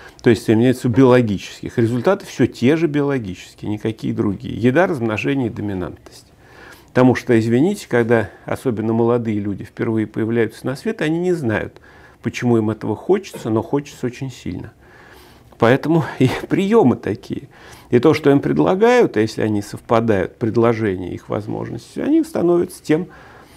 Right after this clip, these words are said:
кого мы называем потерянным поколением. Проблема не в том, что они не сменят. Они, конечно, сменят вот сегодняшний, э, сегодняшний как бы принцип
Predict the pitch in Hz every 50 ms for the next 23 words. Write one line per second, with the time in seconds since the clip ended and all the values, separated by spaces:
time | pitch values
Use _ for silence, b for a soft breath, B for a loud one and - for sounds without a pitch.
0 | B B B B B B B B B B B B B B - - - 143 147 151
1 | 143 139 135 131 117 110 139 139 156 175 185 - 147 127 113 - 139 135 131 135
2 | 131 135 127 - 131 - - 139 120 104 98 90 92 95 95 92 - 135 147 151
3 | 180 208 226 214 214 202 196 190 - - - 196 208 202 - - - 160 151 147
4 | 147 147 156 170 185 170 - - - 120 127 143 156 151 - - 156 131 113 98
5 | 87 87 82 - - 107 127 135 131 135 131 113 107 110 123 143 147 147 - 151
6 | 143 - - - 110 113 120 127 123 117 - - - 107 104 - - - 110 101
7 | 104 117 - 120 110 - - - 110 104 113 B B B B B B B B B
8 | B B B B - - 107 107 107 104 - - - - - 127 127 131 120 123
9 | 113 - - - 110 - 127 117 107 107 113 110 - 127 127 123 113 - - 123
10 | -